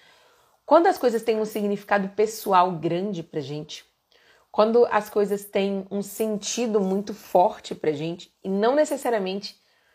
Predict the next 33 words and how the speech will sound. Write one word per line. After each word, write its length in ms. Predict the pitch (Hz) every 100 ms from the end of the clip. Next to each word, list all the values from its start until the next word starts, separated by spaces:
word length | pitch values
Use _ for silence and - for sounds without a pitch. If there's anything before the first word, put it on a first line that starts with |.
| _ _ _ _ _
uma 160 | 220 240
mesma 380 | 226 214 247 240
situação, 520 | - 220 208 202 196
um 120 | 202
mesmo 280 | 190 214 226
estímulo 420 | 208 - 208 196
vai 240 | 190 190 214
gerar 420 | 233 214 190 214
essa 180 | 214 196
mesma 260 | 185 185 185
emoção 340 | 175 175 180
em 80 | 170
várias 260 | 165 175
pessoas, 300 | 175 170 180
por 160 | - 185
isso 100 | 202
que 60 | 214
é 40 |
sempre 260 | 208 226 220
só 160 | -
sobre 240 | 208 208 208
você, 300 | 190 175 208
como 220 | 202 190
você 340 | 170 175 208
vê 120 | 196 202
o 80 |
mundo, 260 | 170 170 175
o 40 |
que 60 | 170
faz 160 | 180 -
sentido 240 | 196 180
pra 120 | 196
você, 440 | 180 185 - 170